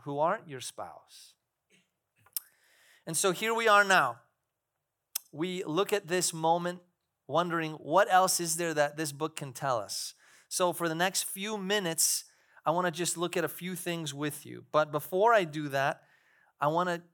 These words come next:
share a few statistics with you. So here we go. It's really important to understand how to navigate the early years of marriage for a few reasons, because studies show that divorce occurs in these early years of marriage.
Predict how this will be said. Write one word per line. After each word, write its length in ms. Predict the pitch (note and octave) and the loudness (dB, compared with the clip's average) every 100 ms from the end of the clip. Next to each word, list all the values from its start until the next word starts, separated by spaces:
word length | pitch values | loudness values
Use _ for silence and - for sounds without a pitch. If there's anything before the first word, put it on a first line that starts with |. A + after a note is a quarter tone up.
| _ | _
share 380 | - - D#3+ D#3+ | -8 -4 -2 -2
a 60 | |
few 180 | D3+ D3+ | -4 -6
statistics 720 | - C3+ - D3 - B2+ - | -6 -6 -6 -4 -4 -6 -12
with 240 | A#2 G#2 - | -14 -16 -18
you. 120 | - _ _ _ _ _ _ - | -20 _ _ _ _ _ _ -14
So 200 | - C#3+ | -8 -6
here 160 | D#3 | -4
we 100 | D3+ | -2
go. 220 | C3+ A#2 G2 _ _ _ _ _ _ _ _ - _ - - - - - _ | -2 -2 -4 _ _ _ _ _ _ _ _ -20 _ -20 -20 -20 -20 -20 _
It's 120 | - F#3 | -8 -2
really 180 | A3 | -2
important 380 | A#3 G3 G#3+ G#3 | -2 4 4 4
to 80 | F3 | 0
understand 580 | E3+ D#3+ - F3 F3+ E3+ | 0 -2 -2 -2 -2 -2
how 140 | F3+ | 0
to 80 | E3+ | 2
navigate 600 | D#3 D#3+ E3 D#3+ D3+ C#3+ | 4 4 4 0 -6 -6
the 120 | D#3 | -8
early 260 | D#3 D#3+ D#3+ | -4 -4 -4
years 320 | D#3 D#3 C#3+ | -4 -4 -6
of 100 | C3 | -10
marriage 520 | C3+ C#3+ D3+ C3 C3 | -6 -2 0 0 -2
for 140 | - C#3+ | -6 -6
a 60 | |
few 240 | C3 E3 D#3+ | -6 -6 -4
reasons, 680 | C#3+ B2 G#2+ G2+ - - - - | -4 -6 -10 -12 -12 -12 -14 -10
because 260 | D3+ E3 | -4 0
studies 360 | - E3 E3+ F3+ | 2 2 2 0
show 360 | - D#3 D3+ | -2 0 0
that 380 | C#3+ C#3 C#3 - | 2 0 0 -6
divorce 520 | C#3+ B2 D#3 F3 F3+ | -10 -4 -2 0 -2
occurs 600 | D#3 - D#3+ D#3 C#3 B2 - | -6 -8 -4 -2 -2 -6 -10
in 140 | C3+ B2+ | -14 -12
these 240 | C#3 B2 | -10 -10
early 280 | C#3+ C#3 C3+ | -8 -8 -8
years 340 | B2+ B2+ A#2+ A#2 | -8 -8 -8 -12
of 80 | |
marriage. 540 | A2 A2 G2 F2 - | -12 -12 -12 -14 -20